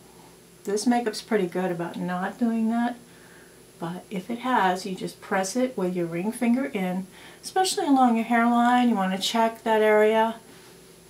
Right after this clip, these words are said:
underneath your chin, all around. Around your nose is big. Around your eyes is really huge, especially in here. If you've got a lot of wrinkles,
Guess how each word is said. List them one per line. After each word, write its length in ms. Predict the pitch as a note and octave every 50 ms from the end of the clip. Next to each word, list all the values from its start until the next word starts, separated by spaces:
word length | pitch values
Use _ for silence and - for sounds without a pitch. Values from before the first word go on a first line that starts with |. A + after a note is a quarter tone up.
| - - - - - - - - - - - - - - -
underneath 480 | - B3 A#3 A#3 A#3 A3+ A3 A3+ A3 -
your 140 | B3 A#3+ A#3+
chin, 680 | - - - B3+ A#3+ A#3 A3+ A3+ A3+ A3+ A3+ A#3 A#3+ - - - - - - - - -
all 160 | G#3 G#3 G#3
around. 500 | G#3 G#3 G3+ F#3+ G3 G3 G3 G3 G3 G3 - - - - - - - - - - - - - - - - - - - - - - G#3 F#3
Around 280 | G#3 G3+ A3 A#3+ B3+ B3
your 100 | A#3+ A3+
nose 500 | G#3+ G3+ G3 G3 G3 G3 F#3+ G3 G3 -
is 160 | - G3 F3+
big. 460 | - - - F#3 F#3 F#3 F3 E3+ - - - - - - - - - - - - - - - -
Around 340 | F3 E3+ F3 F3+ F#3+ A3 A#3
your 180 | A#3 A#3 A3+ -
eyes 540 | G3+ G3+ G3 G3 F#3+ F#3+ G3 G3 - - - - - -
is 200 | F3 E3+ E3 F#3+
really 340 | F3+ G3 G3+ G3 F#3+ G3
huge, 440 | F#3 - G3+ F#3+ F#3 F3+ F3 E3+ -
especially 580 | F3 - - - F#3 F3+ F#3 - - B3+ B3 B3+
in 80 | B3+
here. 460 | B3+ B3 A#3 G#3+ F#3 F3 F3 F3+ F#3 - - - -
If 80 | -
you've 120 | F3 E3+ E3
got 180 | G3+ F#3 F#3
a 40 | F3+
lot 180 | F#3 F#3 F#3+ G3+
of 80 | G#3
wrinkles, 680 | G#3 A3+ A#3 A#3 A3+ - F#3 F3+ F3 F3+ - - - -